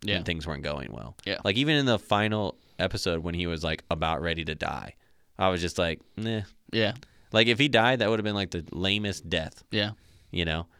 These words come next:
Speaker 1: But I think that would have, like, almost helped the story.
Speaker 2: Well, I probably
Speaker 1: Yeah.
Speaker 2: would, but I'm just
Speaker 1: Yeah.
Speaker 2: saying, like, even if you did wanna kill him, that wouldn't have been the way to do it.
Speaker 1: Yeah.
Speaker 2: And I just feel like that would be one element to where, you know,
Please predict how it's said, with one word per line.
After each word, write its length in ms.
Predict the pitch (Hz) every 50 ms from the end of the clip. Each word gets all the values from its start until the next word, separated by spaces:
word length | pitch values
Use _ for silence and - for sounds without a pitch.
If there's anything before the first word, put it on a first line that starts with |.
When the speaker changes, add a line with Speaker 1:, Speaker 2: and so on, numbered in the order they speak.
| - - - - - - -
Speaker 1:
But 260 | - 151 147 147 131 -
I 160 | 127 131 127
think 300 | 123 135 147 135 123 123
that 240 | 131 127 120 113 113
would 180 | 113 117 113 110
have, 220 | 120 117 110 107
like, 260 | 110 104 107 107 - -
almost 400 | 107 107 107 104 104 104 - -
helped 360 | - 117 104 - - - -
the 80 | 95
story. 640 | 98 - - - - 107 107 101 - - 76 92 -
Speaker 2:
Well, 160 | - 156 135
I 80 | 120 110
probably 320 | 104 147 143 117 98 107 107
Speaker 1:
Yeah. 140 | 98 95 110
Speaker 2:
would, 260 | 147 160 117 92 80
but 120 | 98 101
I'm 80 | 101 101
just 100 | 101 117 110
Speaker 1:
Yeah. 60 | 110
Speaker 2:
saying, 140 | 107 101 98
like, 260 | 92 87 85 82 - -
even 260 | 104 117 120 113 107
if 140 | 101 92 -
you 60 | 98 92
did 140 | 95 95 92
wanna 220 | 90 82 82 82
kill 260 | 80 - 117 107 87 76
him, 80 | 73
that 160 | 76 82 80 82
wouldn't 180 | 90 90 87
have 80 | 80 76
been 120 | 80 78
the 60 | 78
way 120 | 73 78 76
to 100 | 53 -
do 160 | - 82 76
it. 140 | 60 - - -
Speaker 1:
Yeah. 200 | 107 98 - - - - - - - - - - - -
Speaker 2:
And 140 | - - 95
I 120 | 98 101 101
just 160 | 104 95 -
feel 140 | - 110 101
like 180 | 92 90 87 82
that 180 | - 90 90 82
would 120 | 87 85
be 100 | 87 85
one 260 | 85 87 87 87 87 -
element 420 | 69 85 87 87 85 85 78 - -
to 80 | -
where, 400 | 80 80 80 78 78 76 76 76 - _ _ _ _ _ _ _ _ _ _
you 120 | - 95 90
know, 300 | 78 69 71 62 -